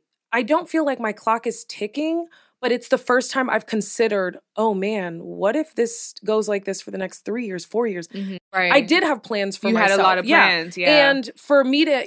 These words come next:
Speaker 1: get all of the things that I want, if I ultimately wanna be a mother or a wife, it's gonna require a lot of scheduling because of my lifestyle
Speaker 2: Yeah.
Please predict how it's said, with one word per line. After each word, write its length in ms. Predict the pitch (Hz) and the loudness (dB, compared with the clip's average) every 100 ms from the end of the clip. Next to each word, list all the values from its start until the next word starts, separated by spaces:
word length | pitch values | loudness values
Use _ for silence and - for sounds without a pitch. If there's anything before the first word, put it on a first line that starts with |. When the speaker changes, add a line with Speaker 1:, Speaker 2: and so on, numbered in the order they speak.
| 214 | -2
Speaker 1:
get 200 | 254 240 | -2 0
all 180 | 240 | 0
of 80 | 233 | 0
the 80 | 214 | -4
things 240 | 233 220 | -4 -4
that 80 | 214 | 0
I 80 | 214 | 0
want, 380 | 208 214 254 214 | 2 4 4 2
if 140 | 214 | -2
I 160 | 190 190 | 0 0
ultimately 500 | 190 196 214 208 214 | 0 -4 -6 -6 -2
wanna 240 | 226 240 | -2 -2
be 80 | 233 | 0
a 80 | 208 | 0
mother 320 | 202 185 185 | 0 0 0
or 120 | 185 | 0
a 80 | 180 | 0
wife, 360 | 180 175 - - - - | -2 -4 -6 -14 -20 -10
it's 160 | - - | -6 -2
gonna 160 | 269 240 | 0 0
require 440 | 233 - 220 196 | -2 0 2 2
a 40 | |
lot 220 | 180 190 190 | 2 2 2
of 60 | |
scheduling 560 | - 196 190 190 175 170 | -2 -2 0 -2 -4 -6
because 320 | 170 - 202 | -8 -4 -2
of 80 | 226 | -2
my 120 | 233 | 0
lifestyle 460 | 247 262 - 285 285 | 2 0 0 0 2
Speaker 2:
Yeah. 300 | 302 330 | 4 2